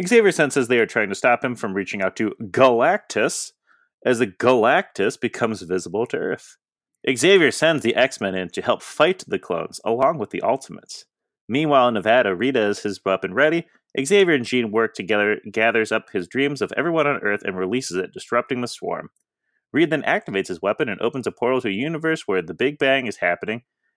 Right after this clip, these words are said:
and the massive beam of released energy destroys twenty percent of the swarm. And suddenly, across the Earth, they pause as Galactus and the Silvermen leave. In the aftermath, Fury's team figures that Galactus didn't wish to spend more energy fighting and left.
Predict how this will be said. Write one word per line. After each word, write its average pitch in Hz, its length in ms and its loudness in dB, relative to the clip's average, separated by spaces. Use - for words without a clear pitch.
and 117 120 0
the 117 40 -2
massive 139 500 -2
beam 123 480 0
of 95 200 -2
released 101 320 -2
energy 113 360 -4
destroys 110 360 -4
twenty 95 260 -6
percent 92 400 -4
of 92 100 -8
the 110 80 -6
swarm. 80 320 -10
And 151 120 -6
suddenly, 175 320 4
across 110 380 0
the 98 120 -6
Earth, 113 300 0
they 98 120 0
pause 135 320 2
as 104 140 -6
Galactus 110 460 -2
and 98 100 -10
the 85 40 -8
Silvermen 107 440 -2
leave. 226 340 -6
In 160 100 -2
the 175 100 2
aftermath, 117 420 2
Fury's 202 300 0
team 120 460 -4
figures 113 340 -2
that 104 120 -4
Galactus 104 480 -2
didn't 104 200 -6
wish 107 180 -2
to - 80 -12
spend 98 280 -4
more 120 260 -2
energy 107 360 -4
fighting 90 400 -4
and 92 160 -10
left. - 300 -14